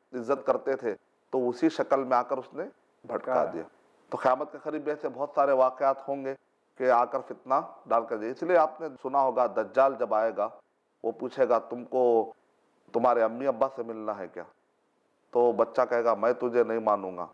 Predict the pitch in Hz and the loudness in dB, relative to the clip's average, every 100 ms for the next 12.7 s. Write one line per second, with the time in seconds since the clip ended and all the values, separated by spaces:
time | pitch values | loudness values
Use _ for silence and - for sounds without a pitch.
0 | _ _ - 139 135 120 123 131 127 123 | _ _ -4 2 2 2 0 0 0 2
1 | 117 107 123 127 117 123 123 113 110 117 | 2 2 -2 -2 2 0 0 -6 -4 -2
2 | 120 117 123 110 - 110 113 110 - - | -2 -2 -2 -4 0 0 2 -2 -2 0
3 | 127 147 - _ _ - 120 110 117 123 | 0 0 -8 _ _ 0 2 2 0 -2
4 | 120 135 135 _ _ _ _ _ - 110 | -2 -10 -10 _ _ _ _ _ -4 0
5 | 123 123 127 117 131 120 113 120 110 98 | 4 4 2 -2 -6 -6 -8 -4 -4 0
6 | 110 - 131 123 165 - - - 113 104 | -2 0 -2 0 -2 -4 -20 -4 -2 -2
7 | - - - 98 90 85 80 85 _ _ | -4 -14 -6 -6 -4 -10 -10 -14 _ _
8 | _ _ _ _ _ 165 175 - - _ | _ _ _ _ _ 2 2 0 -10 _
9 | _ _ - 117 120 160 175 175 160 117 | _ _ 2 2 2 -2 -2 -2 0 0
10 | 113 139 165 165 - 139 135 151 131 110 | 2 0 0 -8 -2 -2 0 -4 -8 -10
11 | 143 - - 110 - 113 113 113 110 113 | -10 -10 -10 -10 -10 0 2 2 0 -2
12 | 110 - _ _ - 107 160 | -4 -16 _ _ -14 0 2